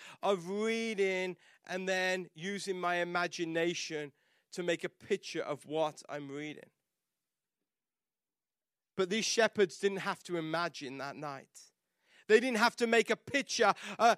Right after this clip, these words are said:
in their own minds of what the angels had told them, of what they had heard.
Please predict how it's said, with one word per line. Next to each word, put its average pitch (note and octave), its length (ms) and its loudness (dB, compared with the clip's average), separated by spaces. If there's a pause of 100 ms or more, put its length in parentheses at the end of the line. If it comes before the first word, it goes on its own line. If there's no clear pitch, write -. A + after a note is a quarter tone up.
(100)
in A#3 120 6
their A#3 180 8
own B3 300 10
minds C4 420 8
of G#3+ 120 -2
what G#3+ 220 6
the A3+ 200 -4
angels B3 520 0
had A#3 120 -6
told C4 380 6
them, A3+ 140 4
of G#3+ 120 2
what B3+ 300 4
they B3 180 2
had A#3 160 6 (340)
heard. B3+ 480 6